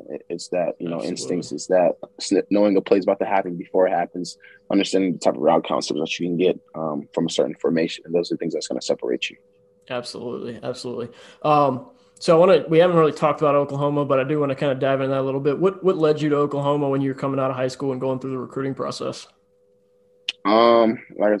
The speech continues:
Speaker 1: so you, I was recruited by Oklahoma. The reason why I chose Oklahoma was because I felt a connection with, uh, Tim Kish,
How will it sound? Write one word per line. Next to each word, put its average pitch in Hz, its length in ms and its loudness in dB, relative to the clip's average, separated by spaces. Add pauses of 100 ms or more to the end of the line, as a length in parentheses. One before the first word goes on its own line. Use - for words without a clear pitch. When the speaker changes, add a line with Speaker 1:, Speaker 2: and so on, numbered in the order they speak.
Speaker 1:
so - 160 0
you, 107 220 6
I 95 60 6
was 104 120 4
recruited 107 300 2
by 107 80 6
Oklahoma. 98 720 0
The 85 80 -10
reason 107 200 0
why 92 100 0
I - 20 -2
chose 107 240 0
Oklahoma 90 320 -4
was 87 120 -10
because 87 580 -2
I 90 80 2
felt - 320 2
a 92 80 -2
connection 95 480 -4
with, 92 160 0 (200)
uh, 80 180 0
Tim 95 180 -2
Kish, - 440 -2